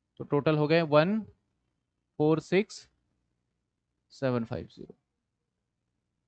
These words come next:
टू फ़ोर सिक्स, ये टू होगा बस ना। चलो जी, ठीक है, दिक्कत कोई?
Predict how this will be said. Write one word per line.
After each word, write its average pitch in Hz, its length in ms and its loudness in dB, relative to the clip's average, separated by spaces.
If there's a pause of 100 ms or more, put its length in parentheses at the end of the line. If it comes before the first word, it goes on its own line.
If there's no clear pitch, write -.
(480)
टू 208 120 0
फ़ोर 226 240 -4
सिक्स, - 260 -14 (2250)
ये 135 140 -8
टू 160 220 -6
होगा 135 200 -6
बस - 220 -12
ना। 165 100 -8 (680)
चलो - 160 -14 (100)
जी, - 160 -20 (720)
ठीक 143 140 -2
है, 180 160 0 (1300)
दिक्कत 151 320 -2
कोई? 160 200 -2